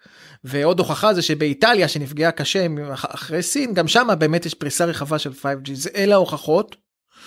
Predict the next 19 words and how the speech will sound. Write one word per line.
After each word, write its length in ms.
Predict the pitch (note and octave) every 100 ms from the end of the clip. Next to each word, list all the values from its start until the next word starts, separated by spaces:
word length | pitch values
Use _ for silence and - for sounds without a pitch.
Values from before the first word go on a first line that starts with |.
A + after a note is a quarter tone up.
| - - _ -
אה, 300 | C#3 C3+ B2+
מאוד 260 | B2+ D3
מאוד 140 | E3+ F#3
חזקות. 680 | F#3 F3 - - G#3 - - - -
<laughs> 240 | - D#4+
אה, 800 | D#3+ D3+ D3+ D3 D3 D3 C#3+ C#3+ C3+ _ -
אבל 120 | C#3 F#3+
יש 80 |
גרסה 260 | F#3+ F3+ G#3
עוד 160 | G3 C4
יותר 200 | D#4+ B3+
חמורה 420 | F#3+ E3+ C#3 C#3
לקונספירציה 1120 | C3+ C3 B2+ B2+ B2 D3 C#3 - C3+ C3 C#3+
הזאת, 280 | C3 C3 F3+
שאומרת 520 | E3 C#3+ F3 F#3 F#3+ - - - -
שבכלל 400 | D#3+ D#3 F#3+ G3
אין 100 | F3
וירוס 520 | F#3 D4 A3+ B2+ -
אפילו, 420 | B2+ - C3+ B2